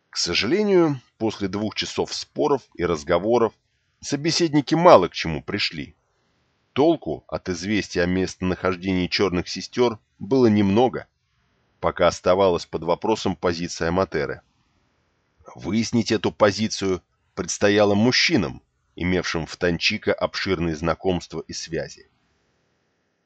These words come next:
Правда, мужчины и тут проявили своё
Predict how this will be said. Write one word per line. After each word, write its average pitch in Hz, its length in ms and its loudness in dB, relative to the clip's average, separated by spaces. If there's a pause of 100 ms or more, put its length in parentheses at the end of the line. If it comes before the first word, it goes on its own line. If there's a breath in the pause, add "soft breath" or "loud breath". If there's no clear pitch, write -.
(140)
Правда, 170 640 6 (160)
мужчины 123 580 4
и 127 160 0
тут - 260 -2
проявили 95 400 0
своё 85 600 -2